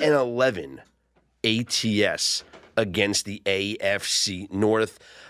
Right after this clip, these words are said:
I'm backing the Bengals here. I'm not afraid of the number. They have the third best red zone defense in the N F L, so even if the Browns manage to move the ball down the field, they're likely gonna have to settle for field goals, and that's not gonna be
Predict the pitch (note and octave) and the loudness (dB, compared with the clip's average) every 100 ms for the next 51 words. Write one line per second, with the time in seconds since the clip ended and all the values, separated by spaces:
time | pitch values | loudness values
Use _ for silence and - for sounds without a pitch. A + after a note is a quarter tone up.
0 | - D#3+ G3+ A#3+ A#3 B2+ A2+ B2 D#3 D#3 | -2 2 4 4 2 -2 0 2 2 0
1 | D3 D#3 E3+ E3 G#2 G#2 D#3 F3 F3 F3 | -2 0 2 2 0 0 0 0 -2 -2
2 | D#3+ B2+ C#3 C#3 C#3+ C#3 A2 F#2 F2 - | 2 4 4 4 2 2 -2 -4 -2 2
3 | E3 C#3+ D3+ - G2 A#2+ C#3 A2 C#3 A#2+ | 2 2 0 0 -2 -2 2 4 4 2
4 | C3 C#3 C#3+ C#3 - B2+ C#3+ C#3+ C3 C3 | -2 0 2 2 0 0 2 2 2 2
5 | C3 - C3+ C3 B2 G2+ B2+ D3+ D#3 A#2+ | 0 0 2 2 -2 -6 -2 0 0 0
6 | A#2 B2+ C3 G#2+ B2 B2 - A2 B2+ B2 | 0 0 0 0 0 0 -2 0 0 0
7 | G#2+ B2 G2+ G#2+ C3+ D#3+ D3+ D#3+ F3 F3+ | 0 0 0 0 2 2 0 2 2 2
8 | D#3+ - - - A2 F#2 G2+ C#3+ F3+ D#3 | 0 -8 -20 -4 -2 0 0 0 -2 0
9 | D3+ E3 - C3+ - D3 D#3 A#2 - E3 | 2 2 0 -2 2 2 2 -4 0 2
10 | F#3+ G3+ G#3 A3 - - - F#2 A#2 C3 | 4 4 2 2 -4 -16 -10 -2 -2 0
11 | C#3+ C3+ C#3+ B2+ A2 A#2+ A#2+ | 0 0 0 0 -2 -2 -4